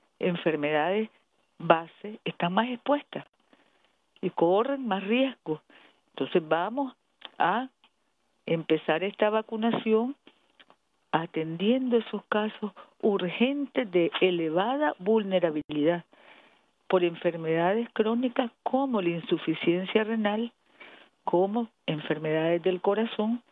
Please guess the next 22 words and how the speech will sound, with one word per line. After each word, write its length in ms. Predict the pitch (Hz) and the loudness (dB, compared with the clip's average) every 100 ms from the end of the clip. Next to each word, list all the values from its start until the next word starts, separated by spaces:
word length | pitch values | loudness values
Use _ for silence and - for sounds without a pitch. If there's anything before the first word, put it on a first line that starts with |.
| _ _ - | _ _ -2
y 140 | 180 - - | -2 -2 0
como 480 | 214 214 220 285 - _ _ _ _ _ - - _ _ _ - | 4 4 0 -10 -14 _ _ _ _ _ -20 -20 _ _ _ -8
enfermos 800 | 160 160 - 165 165 180 226 247 _ _ _ _ - | -6 -4 0 0 0 -4 -8 -8 _ _ _ _ -16
con 400 | - 165 156 180 - _ _ | 0 0 0 -6 -14 _ _
distintos 640 | - 165 - 202 202 208 185 _ - | -2 -2 0 -2 0 -2 -4 _ -2
tipos 400 | 214 190 156 147 _ | -2 -2 -4 -6 _
de 120 | - | -4
cáncer. 520 | 143 139 147 143 - - _ - - - _ - - _ | -2 -2 -4 -8 -14 -16 _ -20 -20 -20 _ -18 -18 _
Los 240 | 208 220 220 | 4 4 4
programas 540 | 208 214 226 277 262 | -2 0 2 2 2
generales 640 | 233 214 220 240 202 151 151 - | 0 0 2 4 4 2 -2 -4
de 180 | 170 165 | 0 2
vacunación 800 | 156 - 165 165 - 220 233 220 | 2 -4 -6 -2 -2 -2 -6 -4
que 200 | 147 147 | 0 0
hemos 200 | 156 170 | 0 -2
anunciado 640 | 180 180 175 - 165 170 | -2 -2 -4 -2 0 2
ya 340 | 190 160 156 180 _ - - - _ _ _ _ - | 2 2 0 -4 _ -20 -20 -20 _ _ _ _ -2
en 260 | 175 180 | 0 0
nuestro 460 | 170 190 226 240 254 | 2 2 2 0 0
país 420 | 254 247 233 240 - | 0 -2 0 -2 2
se 120 | 240 | 2
desarrollarán 1000 | 180 175 - 139 165 240 220 165 147 156 | 4 2 0 -2 2 2 2 0 -4 -10